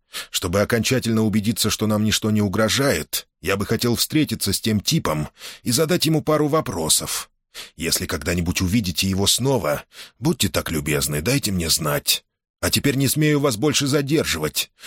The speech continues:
У вас ведь выходной». Он сердечно пожал мне руку. Через минуту я уже шел к Холборну.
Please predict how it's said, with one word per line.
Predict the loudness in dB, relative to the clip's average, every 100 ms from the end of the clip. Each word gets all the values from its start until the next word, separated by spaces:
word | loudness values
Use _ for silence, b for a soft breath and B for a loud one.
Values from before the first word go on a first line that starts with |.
| B
У | -6
вас | -2 -2
ведь | -2 -4
выходной». | -4 -6 -4 -2 0 0 -4 -10 _ _ _ _ _ _
Он | -2 0
сердечно | 0 0 0 0 0
пожал | 0 2 2
мне | 2 2
руку. | 0 -2 -6 -6 -8 -8 _ _ _ _ -2
Через | 0 2
минуту | 2 0 2 2
я | 2
уже | 2 0
шел | 2 2 0
к | -4
Холборну. | -2 0 2 -2 -6 -4 -4